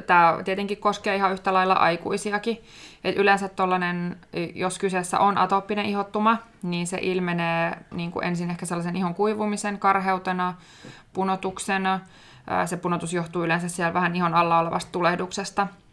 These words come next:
Ää, ja sit kun se atooppinen ihottuma pahenee, niin sit se aika usein kutisee, iho voi muuttua sellaiseksi kovan tuntuiseksi. Ja ainakin just kun, ö, mulla itselläni on atooppinen ihottuma ja sitten mun pojalla on just vähän taipumusta siihen, että sen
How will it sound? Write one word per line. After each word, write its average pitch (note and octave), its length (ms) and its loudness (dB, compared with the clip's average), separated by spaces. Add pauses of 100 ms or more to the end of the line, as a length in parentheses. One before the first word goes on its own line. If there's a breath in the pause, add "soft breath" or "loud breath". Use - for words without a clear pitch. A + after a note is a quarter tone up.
(260)
Ää, F3 360 0
ja F3+ 120 0
sit F3+ 180 -2
kun F3+ 180 -2
se E3+ 160 -2 (260)
atooppinen F3+ 440 0
ihottuma E3 500 -2 (340)
pahenee, C#4 480 2 (200)
niin F3+ 140 -4
sit F3+ 140 -4
se F3+ 80 -6
aika F3 240 4
usein E3 260 -2
kutisee, F3 580 -2
iho F3 240 0
voi E3 300 0
muuttua F3 340 -4
sellaiseksi E3+ 420 -6
kovan F3+ 340 4
tuntuiseksi. F3 640 -6
Ja E3+ 100 2 (500 loud breath)
ainakin F3+ 260 -2
just F3 160 -4
kun, F3 200 -8 (120)
ö, E3+ 280 0 (100)
mulla E3+ 200 0
itselläni A3 360 2
on F#3+ 60 4
atooppinen F#3+ 400 0
ihottuma F3+ 380 -4
ja F3 60 -2
sitten E3+ 500 -4
mun F3 160 -2
pojalla F3 380 2
on D#3+ 140 0
just E3+ 180 -6
vähän E3 200 -2
taipumusta E3 500 0
siihen, E3 260 -4
että E3 180 -10
sen D#3+ 280 -4